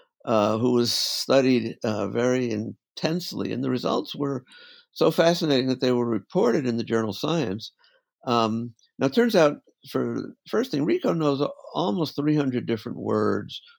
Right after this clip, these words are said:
each for distinct objects. So you a-, yeah, you, you ask him to get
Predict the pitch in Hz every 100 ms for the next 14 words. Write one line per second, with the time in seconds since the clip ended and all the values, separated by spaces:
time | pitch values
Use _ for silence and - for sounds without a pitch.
0 | _ - 113 131 - 127 110 110 98 104
1 | - - - 117 - - 113 107 - -
2 | - 101 101 - - - - - - _
3 | _ _ _ - 147 - _ _ _ 76
4 | 85 - 78 - 87 82 - 82 101 110
5 | - 95 92 90 107 101